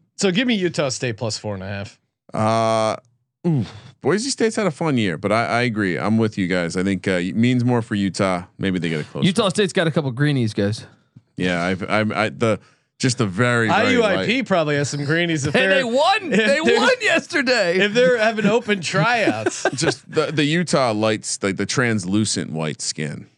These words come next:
Speaker 2: That, that's the, what, that's what really makes it greeny.
Speaker 1: <laughs> Kansas Jayhawks laying six as they head to Morgantown, West Virginia.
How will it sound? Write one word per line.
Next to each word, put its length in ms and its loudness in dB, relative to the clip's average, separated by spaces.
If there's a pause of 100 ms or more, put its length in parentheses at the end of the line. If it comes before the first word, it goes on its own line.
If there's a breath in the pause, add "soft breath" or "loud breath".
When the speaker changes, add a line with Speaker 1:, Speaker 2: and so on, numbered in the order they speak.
Speaker 2:
That, 160 -8
that's 240 -2
the, 160 -8
what, 180 0
that's 240 -2
what 100 0
really 280 0
makes 260 -2
it 60 -6
greeny. 420 -4 (320)
Speaker 1:
<laughs> 340 -20
Kansas 960 -2 (220)
Jayhawks 680 0
laying 340 0
six 500 -2
as 120 -8
they 120 -2
head 260 -2
to 60 -4
Morgantown, 1120 -4 (480 soft breath)
West 560 -2 (140)
Virginia. 960 -2